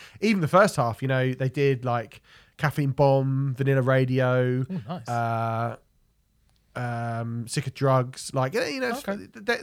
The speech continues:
Speaker 1: and they're a fucking great band, you know what I
Speaker 2: Yeah,
Speaker 1: mean? They're a
Speaker 2: yeah.
Speaker 1: fucking great band.
Speaker 2: Yeah.
Speaker 1: Um, and there's a bunch, you know, obviously, whenever, forty minutes of Wild Arts, you're never gonna hear all the songs you wanna hear anyway, but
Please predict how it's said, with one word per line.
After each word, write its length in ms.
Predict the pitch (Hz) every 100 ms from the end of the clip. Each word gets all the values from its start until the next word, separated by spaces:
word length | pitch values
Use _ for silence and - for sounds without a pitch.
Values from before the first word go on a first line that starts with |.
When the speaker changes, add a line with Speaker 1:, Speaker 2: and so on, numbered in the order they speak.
| -
Speaker 1:
and 140 | 208 214
they're 180 | 220 214
a 40 |
fucking 340 | 220 202 196
great 240 | 180 190 170
band, 260 | 208 113
you 60 | 165
know 60 | 165
what 40 |
I 40 |
Speaker 2:
Yeah, 40 | 180
Speaker 1:
mean? 100 | 131
They're 200 | 120 123
a 40 |
Speaker 2:
yeah. 60 | 135
Speaker 1:
fucking 320 | 139 139 127
great 200 | 131 123
band. 260 | 139 123 104 - 131 127 -
Speaker 2:
Yeah. 200 | 139 139
Speaker 1:
Um, 360 | 135 135 135 _ -
and 100 | 147
there's 120 | 143
a 40 |
bunch, 220 | 139 165
you 80 | 131
know, 100 | 117
obviously, 360 | 127 113 - 110
whenever, 340 | 107 123 110 - - - -
forty 320 | - 143 104
minutes 220 | 107 92 101
of 60 |
Wild 160 | 104 98
Arts, 200 | 98 -
you're 60 | 104
never 140 | 98
gonna 120 | 95
hear 180 | 92 95
all 60 | 95
the 60 |
songs 220 | - 104
you 60 | 101
wanna 80 | 95
hear 140 | 98
anyway, 240 | 98 95 92
but 240 | 104 -